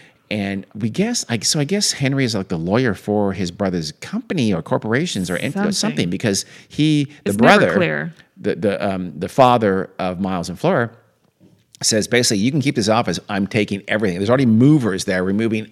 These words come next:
Speaker 1: everything from the office, and there's nothing Henry can do about it. And he leaves. And, and what does,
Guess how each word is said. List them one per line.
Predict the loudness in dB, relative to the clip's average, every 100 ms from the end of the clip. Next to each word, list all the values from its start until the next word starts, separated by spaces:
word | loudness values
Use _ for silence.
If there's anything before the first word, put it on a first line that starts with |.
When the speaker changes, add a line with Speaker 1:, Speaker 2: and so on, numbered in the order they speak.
| -6
Speaker 1:
everything | -4 -4 -4 -4 -4 -4 -6 -6 -10 -16 -18
from | -6 -2
the | 0
office, | 0 0 -2
and | -2
there's | -4 -2
nothing | -2 -2
Henry | -2 -2
can | -4 -2
do | -2
about | -2 -2 -6 -8
it. | -10 _ -20 -20 -20 -20 _ -12
And | -10 -8
he | -8 -4
leaves. | -2 0 -2
And, | -4 -6
and | -8 -8 -8
what | -6 -4
does, | -4 -6 -6 -10 -10